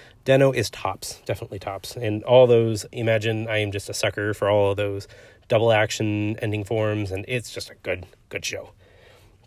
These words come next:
Uh, Kiva was the first one that I, like, really started when it was airing, and I really enjoyed Kiva. Like, it's just one of those ones that I could just look back at, and while it's just kind of strange and loses its place at times, it's just one of those weird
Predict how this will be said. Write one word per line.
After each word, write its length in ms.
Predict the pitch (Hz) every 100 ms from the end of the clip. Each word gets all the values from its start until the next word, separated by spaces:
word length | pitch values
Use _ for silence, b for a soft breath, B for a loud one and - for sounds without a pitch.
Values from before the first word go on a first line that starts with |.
| -
Uh, 140 | 123 104
Kiva 280 | 175 185 170
was 160 | 113
the 80 | 110
first 320 | - 143 139
one 160 | 160 151
that 100 | 107
I, 140 | 98
like, 160 | 95 90
really 320 | 117 117 113
started 420 | 101 - 101 107
when 140 | 110 101
it 100 | 98
was 360 | 92 90 - -
airing, 400 | 110 110 123 147
and 80 | 98
I 60 | 87
really 500 | 101 135 143 127 120
enjoyed 380 | 113 110 104
Kiva. 340 | 104 104 98 98
Like, 200 | 98 95
it's 200 | 113 -
just 160 | 110
one 100 | 110
of 80 | 110
those 180 | 113 107
ones 220 | 110 107
that 100 | 104
I 80 | 95
could 120 | -
just 180 | 98 123
look 120 | 117
back 200 | 104 101
at, 180 | 101 98
and 160 | 90 B B B B -
while 380 | 104 104 113
it's 160 | 113 -
just 160 | 113 -
kind 260 | - 123
of 140 | 131 95
strange 640 | - - 95 95 127 117
and 120 | 95
loses 300 | 98 107 113
its 140 | 117
place 360 | - 127 143 -
at 100 | 147
times, 380 | 143 156 156 165
it's 220 | 131 107
just 160 | 120 -
one 100 | 127
of 80 | 135
those 160 | 104
weird 580 | 98 104 113 117 113 -